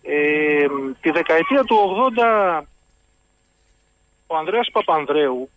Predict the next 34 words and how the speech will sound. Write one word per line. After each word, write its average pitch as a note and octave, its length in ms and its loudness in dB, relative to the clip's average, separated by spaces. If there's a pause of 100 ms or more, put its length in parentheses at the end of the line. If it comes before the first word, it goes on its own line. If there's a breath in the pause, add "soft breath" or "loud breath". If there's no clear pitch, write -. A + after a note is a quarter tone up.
(220)
είχε A3+ 200 -6
αναπτύξει G3+ 480 -4
σχέσεις - 440 -2
και D#3+ 100 0
με C3+ 120 -2
το B2 140 -4
Ιράν, C#3+ 400 0
αλλά F3 300 2
είχε A3 180 -2
παράλληλα G3 380 0
σχέσεις - 320 -4
και G#3 100 -2
με F#3 100 0
το E3+ 120 -2
Ιράκ. C#3+ 260 0 (580)
Και G3 80 -4
μάλιστα G3+ 380 0
δημοσιεύματα D#3 760 0
της - 100 -8
εποχής F3 440 -2
έλεγαν G#3+ 600 2
ότι E3+ 520 0 (420 loud breath)
εξοπλίζαμε G3+ 720 0
και E3+ 140 -4
τις D3+ 160 -6
δύο F3 160 2
πλευρές C#3 540 0 (1000)
της - 140 -6
εποχής. B2+ 580 -4 (1080)
Ε, D3+ 440 -2
μετέπειτα, G#3+ 640 0
κυρίως F#3+ 540 0
στην B2+ 500 -4
κρίση C#3+ 500 -2